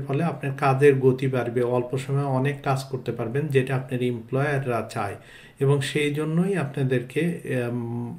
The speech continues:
এআই সম্পর্কে জানতে হবে যতগুলো। আজকে আমি দেখাচ্ছি Copilot, Copilot, চ্যাট জিপিটি এবং Google Gemini, most popular তিনটা, উম, এআই, এগুলো আপনারা ইউজ করবেন। So,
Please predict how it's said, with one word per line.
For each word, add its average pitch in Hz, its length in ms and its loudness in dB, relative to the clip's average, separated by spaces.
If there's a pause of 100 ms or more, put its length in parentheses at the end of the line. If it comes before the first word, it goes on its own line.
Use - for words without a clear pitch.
এআই 127 300 6
সম্পর্কে 131 460 -2
জানতে 113 300 -4
হবে 110 160 -4
যতগুলো। 117 500 -4 (380)
আজকে 131 280 -2
আমি 151 120 0
দেখাচ্ছি 135 400 0 (120)
Copilot, 117 520 0 (140)
Copilot, 127 480 4 (120)
চ্যাট 123 320 2
জিপিটি 123 460 0
এবং 120 380 -2
Google 131 400 6
Gemini, 113 400 0 (440)
most 135 200 4 (100)
popular 127 340 2 (140)
তিনটা, 113 300 -2 (280)
উম, 110 460 -6 (140)
এআই, 117 320 2 (180)
এগুলো 120 320 0
আপনারা 104 300 -4
ইউজ 98 300 -6
করবেন। - 300 -10 (540)
So, 147 80 6